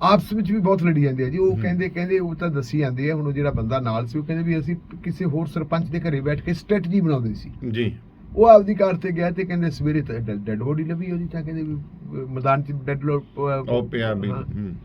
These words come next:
Speaker 1: ਉਹ ਕਹਿੰਦੇ ਜਿਹੜਾ ਮੁਕਾਮੀ ਐਸ ਐਚ ਓ ਆਇਆ, ਤੇ ਮੁਕਾਮੀ ਐਸ ਐਚ ਓ ਦਾ ਰੀਡਰ ਦੀ ਇਨਵੋਲਵਮੈਂਟ ਹੈ, ਕਿਉਂਕਿ ਜਿਨ੍ਹਾਂ ਲੋਕਾਂ ਤੇ ਸ਼ੱਕ ਆ, ਉਹ ਕਹਿੰਦੇ ਵੀ ਉਹਨਾਂ ਦਾ ਰਿਸ਼ਤੇਦਾਰ ਆ ਉਹ।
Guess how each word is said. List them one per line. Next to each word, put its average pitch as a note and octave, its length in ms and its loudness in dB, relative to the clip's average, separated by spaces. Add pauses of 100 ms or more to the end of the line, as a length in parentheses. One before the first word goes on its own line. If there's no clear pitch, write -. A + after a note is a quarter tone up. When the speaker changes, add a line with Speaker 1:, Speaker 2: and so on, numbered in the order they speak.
(320)
Speaker 1:
ਉਹ G3 120 0
ਕਹਿੰਦੇ A#3 200 0
ਜਿਹੜਾ B3 140 -2
ਮੁਕਾਮੀ F#3 460 2
ਐਸ G3+ 220 2
ਐਚ G3 180 -4
ਓ G#3 120 2
ਆਇਆ, G3 260 6
ਤੇ F#3 140 0
ਮੁਕਾਮੀ F3 480 0
ਐਸ F3+ 220 -2
ਐਚ F#3 180 -4
ਓ F#3+ 40 -2
ਦਾ G3+ 140 4
ਰੀਡਰ G#3+ 240 4
ਦੀ A#3 120 -2
ਇਨਵੋਲਵਮੈਂਟ G#3 580 2
ਹੈ, G3+ 80 0
ਕਿਉਂਕਿ F#3 340 -2
ਜਿਨ੍ਹਾਂ F3+ 260 -2
ਲੋਕਾਂ E3+ 260 -2
ਤੇ D#3 100 -2
ਸ਼ੱਕ D3+ 280 -4
ਆ, - 20 0
ਉਹ D#3+ 80 0
ਕਹਿੰਦੇ D#3 200 -2
ਵੀ C#3+ 100 0
ਉਹਨਾਂ C3 160 -4
ਦਾ A2 120 -2
ਰਿਸ਼ਤੇਦਾਰ D#3 420 0
ਆ D#3 60 -4
ਉਹ। C#3 120 -8